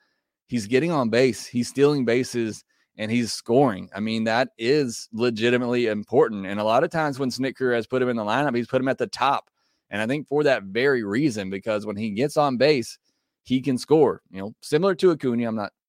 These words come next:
saying he's Acuna, but that's why they put Acuna in the leadoff spot, 'cause when Acuna gets on,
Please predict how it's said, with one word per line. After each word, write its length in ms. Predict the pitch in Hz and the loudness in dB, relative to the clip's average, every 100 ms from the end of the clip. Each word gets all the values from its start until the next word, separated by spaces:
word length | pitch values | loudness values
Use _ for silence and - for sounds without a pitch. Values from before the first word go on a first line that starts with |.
| _ | _
saying 340 | - 107 120 120 | -6 -4 -2 0
he's 220 | 113 110 | -2 -2
Acuna, 460 | - 110 107 110 | -4 -4 -2 -2
but 240 | 107 117 - _ _ _ | 2 2 0 _ _ _
that's 300 | 92 113 - | 0 0 0
why 180 | 131 131 | 0 2
they 140 | 139 | 2
put 200 | 127 139 | 2 2
Acuna 420 | 143 135 139 139 131 | 2 0 -2 -2 -2
in 120 | 131 | -2
the 80 | 127 | -2
leadoff 380 | 131 135 131 | 0 2 2
spot, 360 | - 143 151 - | 2 0 0 -2
'cause 120 | 107 | -8
when 120 | 101 | -8
Acuna 360 | 101 - 147 175 | -8 -6 -4 -2
gets 240 | 180 170 | -2 0
on, 360 | 131 123 120 | -2 -2 -2